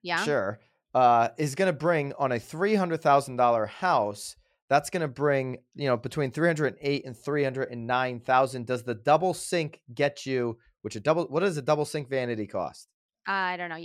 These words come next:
Speaker 1: I mean, it depends on where you're going. I mean, you can get one
Speaker 2: I
Speaker 1: for,
Speaker 2: mean,
Speaker 1: like,
Speaker 2: you can, you can
Speaker 1: eight hundred dollars at
Speaker 2: spend
Speaker 1: Home
Speaker 2: anything,
Speaker 1: Depot.
Speaker 2: but you can
Speaker 1: Yeah.
Speaker 2: get a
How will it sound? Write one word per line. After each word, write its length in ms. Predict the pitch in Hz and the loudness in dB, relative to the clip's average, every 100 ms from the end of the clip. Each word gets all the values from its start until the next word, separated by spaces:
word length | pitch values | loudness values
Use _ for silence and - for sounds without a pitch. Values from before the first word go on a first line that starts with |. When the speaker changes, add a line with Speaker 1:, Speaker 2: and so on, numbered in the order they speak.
| - | -10
Speaker 1:
I 60 | 190 | -10
mean, 180 | 190 - | -12 -12
it 160 | 196 180 | -10 -10
depends 320 | 180 175 170 | -12 -12 -12
on 80 | 170 | -10
where 100 | 165 | -10
you're 140 | 151 | -8
going. 480 | 156 156 69 147 185 | -8 -8 -12 -16 -16
I 40 | |
mean, 100 | 175 | -14
you 40 | 170 | -12
can 80 | 190 | -8
get 120 | 175 | -8
one 120 | 170 | -6
Speaker 2:
I 40 | 139 | -6
Speaker 1:
for, 40 | |
Speaker 2:
mean, 120 | 131 120 | -4 -4
Speaker 1:
like, 80 | |
Speaker 2:
you 0 | |
can, 0 | |
you 60 | 120 | -6
can 40 | |
Speaker 1:
eight 20 | 131 | -6
hundred 120 | 170 | -4
dollars 340 | 170 175 170 165 | -2 0 -2 -2
at 40 | |
Speaker 2:
spend 180 | 151 123 | 0 0
Speaker 1:
Home 120 | 117 | 0
Speaker 2:
anything, 220 | 110 113 | -2 -4
Speaker 1:
Depot. 340 | 113 - 151 170 | -2 -2 -2 -8
Speaker 2:
but 80 | - | -8
you 80 | 156 | -4
can 80 | 170 | 0
Speaker 1:
Yeah. 40 | |
Speaker 2:
get 80 | |
a 20 | 160 | 2